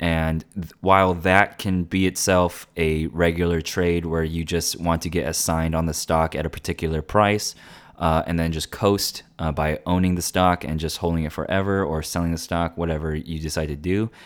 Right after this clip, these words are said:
Um, the wheel is defined by the latter half of that strategy where you sell a covered call on that position that you got assigned on. Um,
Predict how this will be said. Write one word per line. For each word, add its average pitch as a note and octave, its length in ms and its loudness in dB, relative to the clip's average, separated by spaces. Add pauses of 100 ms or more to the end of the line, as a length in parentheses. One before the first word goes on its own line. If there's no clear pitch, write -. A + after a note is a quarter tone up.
(340)
Um, D#2+ 320 -2
the E2+ 80 -2
wheel G#2 580 4
is F2+ 180 -2
defined F2 680 -2
by E2 200 2
the D#2+ 380 -2
latter E2 380 0
half D#2+ 560 -4
of D#2 140 -4
that D#2 180 -2
strategy D#2+ 520 -4
where D#2 320 -2
you D#2+ 200 -4
sell D#2+ 280 0
a - 60 -4
covered D#2 420 -6
call E2 480 -2 (400)
on E2 180 0
that D#2 180 -2
position E2 380 -4
that D2+ 100 -2
you D#2 80 -2
got D2 180 -4
assigned D#2+ 420 -2
on. D2 300 -4 (540)
Um, D2+ 340 -2